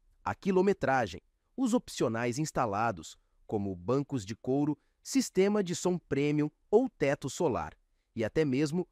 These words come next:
a região onde o veículo está sendo vendido, não são incluídos no cálculo. Isso gera uma discrepância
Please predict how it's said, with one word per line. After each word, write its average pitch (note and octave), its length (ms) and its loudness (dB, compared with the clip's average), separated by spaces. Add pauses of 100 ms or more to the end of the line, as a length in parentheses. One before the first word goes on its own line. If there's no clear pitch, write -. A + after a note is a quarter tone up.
a G3+ 60 -2
região G3 720 2
onde E3+ 260 0
o - 20 0
veículo D#3+ 460 2
está A2+ 220 -4
sendo B2 400 -4
vendido, C#3+ 600 0 (200)
não D#3 300 0
são E3+ 360 0
incluídos A2+ 600 -2
no A#2 100 -2
cálculo. C#2+ 500 -10 (460)
Isso G2 340 -4
gera B2+ 460 0
uma G2 220 -4
discrepância B2 880 -4